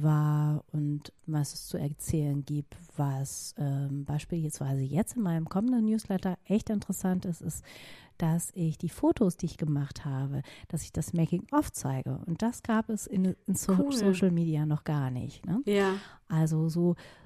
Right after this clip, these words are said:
Speaker 1: da gibt's schon Specials. Es gibt den Willis Stimmtipp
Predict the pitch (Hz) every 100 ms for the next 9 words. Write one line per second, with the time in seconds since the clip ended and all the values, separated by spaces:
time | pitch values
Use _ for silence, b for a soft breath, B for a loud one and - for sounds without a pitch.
0 | B B _ - - - 285 277 - -
1 | 247 - - - 135 - - - - -
2 | - - - - 196 - 151 120 127 -
3 | - - 147 123 78 - - - 254 262
4 | - 208 -